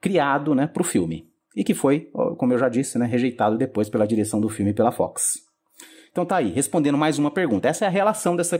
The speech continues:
dessa figura com o filme de mil novecentos e oitenta e sete. Agora, pessoal, vamos falar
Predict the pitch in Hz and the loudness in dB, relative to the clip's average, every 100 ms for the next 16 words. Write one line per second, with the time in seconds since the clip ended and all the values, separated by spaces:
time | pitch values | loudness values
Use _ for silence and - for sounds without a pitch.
0 | - - 127 139 - 196 156 185 233 - | -6 -4 -2 0 -2 -4 0 -2 -2 -8
1 | _ _ - 220 233 - 170 180 175 185 | _ _ 0 0 -2 0 0 0 -4 -4
2 | - 147 147 156 165 147 139 151 - 170 | -2 0 2 2 0 0 2 2 0 -2
3 | 175 - 101 87 - - 85 _ _ _ | -2 0 0 0 -8 -10 -12 _ _ _
4 | _ _ _ _ - 170 214 208 - 120 | _ _ _ _ -4 0 2 0 -2 -2
5 | - 87 - - _ _ 98 123 175 180 | 0 0 -2 -16 _ _ -4 -2 0 -2
6 | - 143 120 131 160 - | 0 2 4 2 0 -6